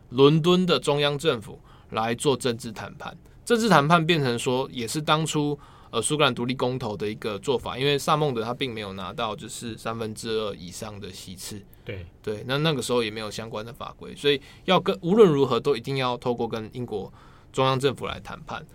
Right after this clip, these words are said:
Speaker 1: 而另外一个出路，如果你不谈判的话，那另外一个方式就是要提起宪法诉讼。可是诉讼的结果不一定是英国这边，不一定是苏格兰政府这边有利。
Speaker 2: 这边。
Speaker 1: 他如果说你不行，那你是不是就一翻两瞪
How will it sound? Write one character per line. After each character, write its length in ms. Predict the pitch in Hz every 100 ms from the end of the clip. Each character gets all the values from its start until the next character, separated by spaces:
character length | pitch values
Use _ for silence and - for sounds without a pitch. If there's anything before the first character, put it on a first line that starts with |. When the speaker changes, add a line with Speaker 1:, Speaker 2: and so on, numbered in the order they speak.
| - - - - - -
Speaker 1:
而 100 | 226
另 160 | 269
外 160 | 262 247
一 40 |
个 100 | 226
出 180 | 196 202
路， 260 | 226 202 - 156
如 180 | 143 226
果 100 | 185
你 40 |
不 140 | 123 202
谈 220 | 180 135
判 160 | 170 143
的 100 | 131
话， 160 | 156
那 160 | 139 147
另 160 | 156
外 120 | 147 143
一 20 |
个 100 | 120
方 220 | 113 131
式 180 | 123 127
就 140 | 123
是 120 | 117
要 140 | 131 127
提 220 | - 117
起 160 | 110 107
宪 240 | 131 110
法 180 | 101 92
诉 220 | - 104
讼。 200 | - 101 -
可 100 | -
是 120 | 120 156
诉 160 | 196
讼 160 | 175 180
的 60 |
结 140 | 131 120
果 220 | 120 107
不 180 | - 135
一 40 |
定 260 | 117 123 117
是 420 | - 120 117 104 - - - -
英 180 | 120
国 180 | 117 107
这 120 | 98
边， 420 | 104 110 104 107 143 - - - - - - - - -
不 120 | 196
一 60 | 147
定 240 | 180 160
是 160 | - 156
苏 160 | 151
格 80 | 139
兰 140 | 113
政 140 | 110 131
府 120 | 127 104
这 100 | 117
边 120 | 117
有 200 | 104 87
利。 100 | 110
Speaker 2:
这 60 |
边。 100 | 90 - -
Speaker 1:
他 80 |
如 120 | 131 143
果 80 |
说 140 | 117 127
你 80 | 113
不 160 | 139
行， 240 | 127 113 110
那 100 | 131
你 80 | 120
是 100 | 110
不 80 | 120
是 140 | 120
就 160 | 123 113
一 80 | 107
翻 200 | 117 110
两 120 | 92 -
瞪 120 | 107